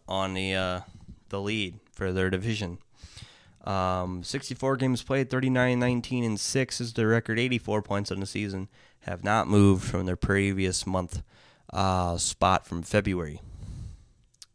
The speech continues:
And Washington, uh, making some acquisitions, uh, big one being Brendan Dillon from the, uh, San Jose Sharks. Um, and I can only imagine, uh, what our, uh,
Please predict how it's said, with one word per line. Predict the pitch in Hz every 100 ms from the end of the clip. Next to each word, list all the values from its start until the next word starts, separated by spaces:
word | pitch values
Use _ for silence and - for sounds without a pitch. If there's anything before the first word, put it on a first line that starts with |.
| - - - - _ _ -
And | 92 87 87 87
Washington, | 98 107 - 101 98 98 - - -
uh, | 85 85 85
making | 98 95 98
some | -
acquisitions, | 98 101 101 101 117 - 127 120 - - _ _ -
uh, | 85 87
big | 107 110
one | 113 107
being | 113 101
Brendan | 95 107 107 98
Dillon | 98 101 120 117
from | 92 90
the, | 87 85
uh, | 82 82
San | - 110
Jose | 101 92 92
Sharks. | - 110 107 - - - - - -
Um, | 90 87 87 85 82 82 - - - - - - - - -
and | 92
I |
can | -
only | 92 98
imagine, | 98 101 104 104 98 - - _ -
uh, | 98 95
what | 92 101 95 _
our, | 98 95 92 95
uh, | 92 87